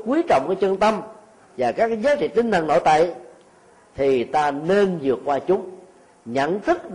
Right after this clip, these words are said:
được cái tính giá trị cao quý này sẽ giúp cho nhiều người lúc đầu thì hơi khó, dần dà trở thành một thói quen, và cuối cùng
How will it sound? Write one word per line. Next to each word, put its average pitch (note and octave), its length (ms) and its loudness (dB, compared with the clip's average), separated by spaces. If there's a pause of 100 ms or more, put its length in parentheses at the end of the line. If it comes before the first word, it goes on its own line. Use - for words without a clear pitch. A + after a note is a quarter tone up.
được G3+ 520 4
cái A#3 80 2
tính C#4 220 -2
giá B3+ 200 4
trị D3+ 380 2 (360)
cao G3 340 2
quý D#4 120 2
này D3 240 2 (400)
sẽ B2+ 140 2
giúp C3 160 4 (120)
cho F#3 120 6
nhiều F3+ 200 2
người E3 260 6
lúc F#3+ 200 -2
đầu B2 360 2 (180)
thì B2 120 0
hơi B2+ 160 2
khó, E3+ 320 0 (420)
dần D#3 260 0
dà C3+ 400 2 (220)
trở E3 120 2
thành D#3+ 100 -2
một A#2+ 140 -4
thói F3+ 140 0
quen, D3+ 280 2 (320)
và B2+ 100 0
cuối A#3 260 2
cùng C3 280 2